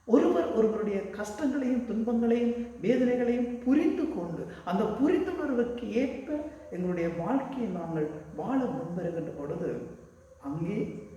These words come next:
மகிழ்ச்சி கிடைக்கின்றது, பேரானந்தம் கிடைக்கின்றது, அன்போடு கூடிய வாழ்க்கை நிலை உருவாகின்றது, ஒற்றுமையான வாழ்க்கை நிலை உருவெடுக்கின்றது,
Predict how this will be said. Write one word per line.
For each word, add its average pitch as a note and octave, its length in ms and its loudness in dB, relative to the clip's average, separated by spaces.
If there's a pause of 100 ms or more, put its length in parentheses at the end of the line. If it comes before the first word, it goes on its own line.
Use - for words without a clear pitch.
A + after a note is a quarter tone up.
(200)
மகிழ்ச்சி A3 580 0
கிடைக்கின்றது, B3 680 0 (1040)
பேரானந்தம் A3 880 4
கிடைக்கின்றது, C#4 720 2 (840)
அன்போடு A#3+ 520 4
கூடிய B3 300 4
வாழ்க்கை A#3 500 0
நிலை A#3+ 220 4
உருவாகின்றது, A3+ 800 0 (680)
ஒற்றுமையான C#4 760 4
வாழ்க்கை G#3+ 380 0
நிலை A#3 320 4
உருவெடுக்கின்றது, B3 1080 2